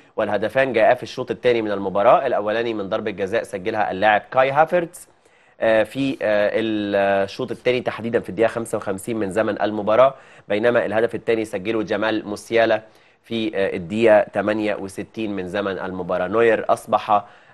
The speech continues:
آه، أكثر لاعب في تاريخ ألمانيا مشاركة في اليورو بماتش النهاردة، وأداء ألمانيا الممتع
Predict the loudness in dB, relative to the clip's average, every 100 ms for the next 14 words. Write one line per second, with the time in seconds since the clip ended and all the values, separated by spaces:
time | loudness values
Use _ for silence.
0 | -2 0 2 4 4 2 0 -4 2 4
1 | 4 2 -8 -6 -4 -4 -4 -6 -4 -4
2 | -4 -8 -6 -2 -2 -2 -8 -8 -8 -4
3 | 0 0 0 -2 -4 -6 -6 2 2 4
4 | 0 0 _ _ _ -6 2 2 2 -2
5 | -2 0 0 0 -2 2 0 2 4 6
6 | 4